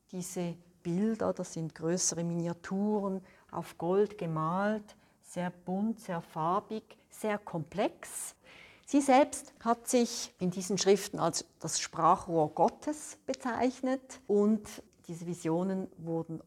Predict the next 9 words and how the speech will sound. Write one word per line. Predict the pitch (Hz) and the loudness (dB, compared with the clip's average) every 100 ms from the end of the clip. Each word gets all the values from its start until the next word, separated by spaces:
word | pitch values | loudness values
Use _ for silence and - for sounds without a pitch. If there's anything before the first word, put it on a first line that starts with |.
| _ - | _ -6
häufig | 175 180 - | -4 -4 -8
kopiert | - 165 - 185 208 | -14 -12 -4 -2 -2
und | - 160 | -4 -8
waren | 160 160 160 - | -6 -6 -8 -8
weit | 160 165 175 | -4 -2 -4
verbreitet. | - 160 - 147 143 180 - - - - _ - _ _ _ _ _ _ _ _ _ _ _ | -8 -12 -6 0 0 -2 -14 -14 -18 -20 _ -20 _ _ _ _ _ _ _ _ _ _ _
Hildegard | - 269 262 269 254 254 | -2 6 10 12 12 8
von | - 240 240 - | 2 2 2 0
Bingen, | 240 269 277 254 247 | 4 8 8 6 4